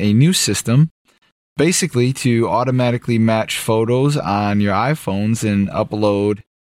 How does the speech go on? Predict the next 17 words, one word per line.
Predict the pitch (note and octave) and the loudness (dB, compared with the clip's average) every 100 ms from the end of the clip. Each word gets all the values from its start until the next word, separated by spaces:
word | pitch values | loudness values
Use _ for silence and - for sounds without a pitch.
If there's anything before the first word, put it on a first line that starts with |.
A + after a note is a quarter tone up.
| _ _ _ - | _ _ _ -6
uploaded | A#2 C3 C3 B2+ A2+ | -4 0 0 0 -2
iCloud | F#2+ G#2+ A#2 B2 G#2+ G#2 | -4 -4 -4 -2 -2 -2
accounts | - A#2+ D#3+ - - - | -2 -2 -2 -4 -8 -8
to | - B2+ A#2 A2+ F2+ | -4 0 2 2 0
a | G2+ | 0
database | A#2 A#2 G#2+ G2+ F#2 A2+ - - | 2 2 0 -2 -2 -4 -6 -8
of | - G2 G2 F#2+ F#2+ - | -4 0 0 -2 -4 -4
child | - A2 A2 G#2+ F#2+ | -2 0 0 -2 -4
sexual | - A2 - A2 G#2 E2 | -2 -2 -2 -2 -2 -2
abuse | F2+ G2+ G2+ - | -2 0 0 0
images | F#2 G2+ F#2+ G2 G2+ G2 - | 0 0 0 0 0 -2 -6
and | G#2+ A2+ A2 G2+ _ _ _ - | -2 0 -2 -4 _ _ _ -6
alert | A2+ A#2 C3+ - | -2 0 0 -2
authorities | B2 - B2 A#2+ A#2 A2 | -6 -2 0 0 0 -2
as | G#2+ G2 | -2 0
needed. | A2 A2+ D#2+ G#1+ | 2 2 0 -8
So | - - A#2+ A2 | -8 -2 0 0